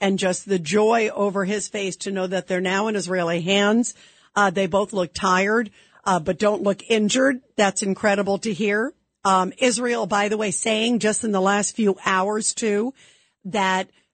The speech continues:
they believe the majority of the hostages that are there, and they count at least over two hundred, uh, that includes Israelis and others,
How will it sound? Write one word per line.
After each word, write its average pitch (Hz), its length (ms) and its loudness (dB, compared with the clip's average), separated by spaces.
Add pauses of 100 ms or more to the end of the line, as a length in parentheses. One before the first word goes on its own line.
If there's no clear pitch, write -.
they 214 300 0
believe 220 600 -2
the 196 100 0
majority 214 840 0
of 202 260 0
the 220 120 0
hostages 185 840 0
that 185 180 2
are 185 120 2
there, 196 400 0
and 190 200 -2
they 208 120 2
count 196 380 -2
at 185 180 -2
least 226 360 0
over 175 560 2
two 226 240 2
hundred, 208 480 0 (600)
uh, 180 220 4
that 196 180 2
includes 190 840 0
Israelis 208 640 0
and 220 260 0
others, 226 480 0